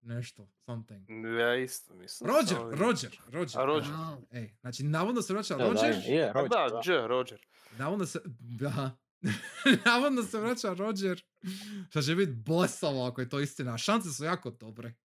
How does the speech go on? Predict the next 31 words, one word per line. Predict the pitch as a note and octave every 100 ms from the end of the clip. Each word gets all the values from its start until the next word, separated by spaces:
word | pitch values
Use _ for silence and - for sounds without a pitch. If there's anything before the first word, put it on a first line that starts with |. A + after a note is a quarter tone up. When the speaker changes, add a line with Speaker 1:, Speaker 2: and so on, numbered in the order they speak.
| _ _
Speaker 1:
Jer, | A#2+ A#2+ A2+
jer | B2 A#2 A2+ - _ _
već | A3 A#3+
imamo | C#4 G3 D#3+
Kumu | E3+ D#3+ E3
i | B2
Pandu, | A#2+ A2+ A#2+ A#2+
zašto | B2+ - A#2+
ne | A2
jedan | A2 G#2+
Roger? | G#2+ G#2+ G#2+
Why | D3+ E3 G#2+
not? | G#2 G#2+ _ _
Ne, | - D#3
daj | D3+ A3+
mi | A#3+
Igona, | D#3+ C3 D#3 D3+ D#3+ B2+
vrati | C3 D#3
mi | G#3
Igona. | A2+ A2+
Speaker 4:
Bija | A2+ C#3+
je | A#2 A2+ A#2 A2+ A2
Speaker 2:
Da, | A2 A#2
Gon. | B2+
Speaker 1:
Hm? | A2+ _ _ _ _ _ _ - B3
Speaker 2:
A |
dobro, | F3 C#3
Speaker 4:
Da, | A#2+
Speaker 2:
Gon. | A#2 B2
Speaker 4:
dinosaur, | B2+ B2 - D3+ A#2+ F#2
jel? | G#2 C3